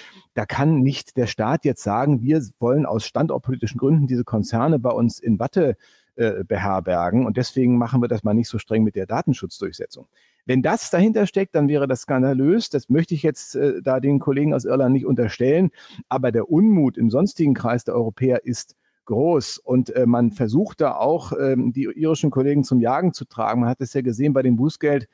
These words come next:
in Sachen WhatsApp, was im Europäischen Datenschutzausschuss fast verfünffacht wurde, ähm, um, äh, da ein Signal zu setzen.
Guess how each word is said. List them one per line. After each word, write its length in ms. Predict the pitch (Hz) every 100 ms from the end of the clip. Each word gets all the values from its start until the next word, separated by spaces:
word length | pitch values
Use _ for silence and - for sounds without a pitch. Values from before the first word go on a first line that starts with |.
| - - - -
in 120 | 135
Sachen 300 | 139 135 123
WhatsApp, 460 | 127 - - 123 - -
was 200 | 127 -
im 140 | 131
Europäischen 500 | 120 120 135 131 120
Datenschutzausschuss 920 | 107 123 143 143 - - 135 - 135
fast 300 | - 135 - -
verfünffacht 640 | 120 180 226 - 117 101
wurde, 400 | 117 123 165 196 - - - - _ -
ähm, 320 | 143 135 135
um, 300 | 151 156 165
äh, 380 | 160 143 143 - -
da 180 | 139 113
ein 180 | 139 139
Signal 440 | 170 175 190 202
zu 120 | -
setzen. 360 | 95 92 -